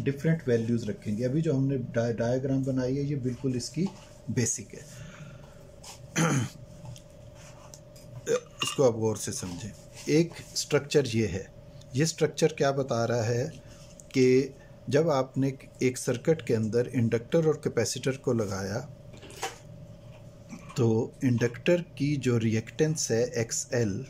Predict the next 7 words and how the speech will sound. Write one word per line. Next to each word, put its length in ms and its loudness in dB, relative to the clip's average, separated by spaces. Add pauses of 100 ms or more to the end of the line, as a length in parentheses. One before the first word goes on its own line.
(1900)
उसका 600 -2
formula 500 2
हो 140 4
गया 180 2
टू 160 -4 (140)
पाई 200 0
एफ़एल, 380 -4